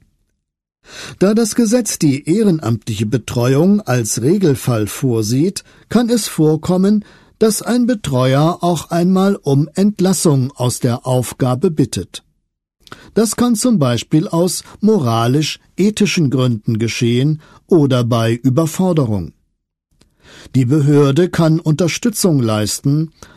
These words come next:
wenn besonders schwierige Entscheidungen zu treffen sind, etwa wenn ein Gerichtsbeschluss zur Zwangseinweisung in ein psychiatrisches Krankenhaus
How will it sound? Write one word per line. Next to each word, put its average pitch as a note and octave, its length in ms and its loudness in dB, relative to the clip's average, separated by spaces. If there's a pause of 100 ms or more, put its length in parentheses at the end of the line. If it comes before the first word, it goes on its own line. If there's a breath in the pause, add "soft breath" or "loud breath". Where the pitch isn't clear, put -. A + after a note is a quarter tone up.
wenn G#3+ 180 2
besonders F3+ 640 2
schwierige F3+ 720 0
Entscheidungen A#2+ 800 0
zu F#3 160 -2
treffen C#3+ 420 -2
sind, G2+ 380 -4 (400 soft breath)
etwa C#3+ 460 0
wenn C3 220 0
ein A#2+ 300 0
Gerichtsbeschluss E3 1000 -2 (140 loud breath)
zur D#3+ 260 0
Zwangseinweisung C#3 1400 0 (200 loud breath)
in E3+ 220 2
ein D3+ 220 0
psychiatrisches A#2+ 920 -4
Krankenhaus C3 800 0